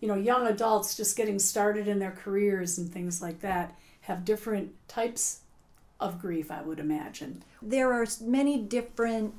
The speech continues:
Speaker 2: grief responses, I think I would explain it in that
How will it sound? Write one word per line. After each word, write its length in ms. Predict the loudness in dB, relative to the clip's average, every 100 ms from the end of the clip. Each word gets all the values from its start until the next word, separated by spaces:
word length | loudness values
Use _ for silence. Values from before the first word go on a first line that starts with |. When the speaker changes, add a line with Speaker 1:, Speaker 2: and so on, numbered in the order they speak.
| -12 -2
Speaker 2:
grief 360 | 2 2 0
responses, 1200 | -2 -2 0 4 6 6 4 0 0 0 -2 -6 -6
I 120 | -2 -2
think 400 | 2 2 2 -2 -4
I 240 | 0 0
would 480 | 0 0 0 -2 -6 -14 -12
explain 640 | -4 -4 0 2 4 6 6
it 220 | 6 4
in 220 | 4 4
that 380 | 4 4 2